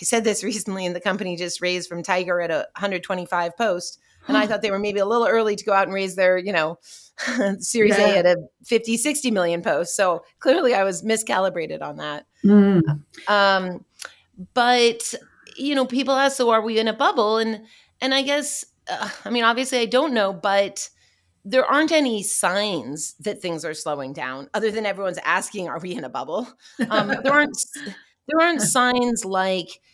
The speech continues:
Speaker 1: portfolio companies, uh, struggling to raise money or people struggling to raise more venture capital dollars or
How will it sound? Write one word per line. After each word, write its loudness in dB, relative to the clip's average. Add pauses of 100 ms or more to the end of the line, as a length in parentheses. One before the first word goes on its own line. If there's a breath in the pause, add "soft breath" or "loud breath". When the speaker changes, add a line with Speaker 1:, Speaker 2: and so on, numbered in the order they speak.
(500)
Speaker 1:
portfolio 0
companies, -4
uh, -2
struggling -2
to -6
raise -2
money 2
or 4
people -2
struggling 0
to -12
raise -2
more 2
venture -2
capital -4
dollars 0
or -4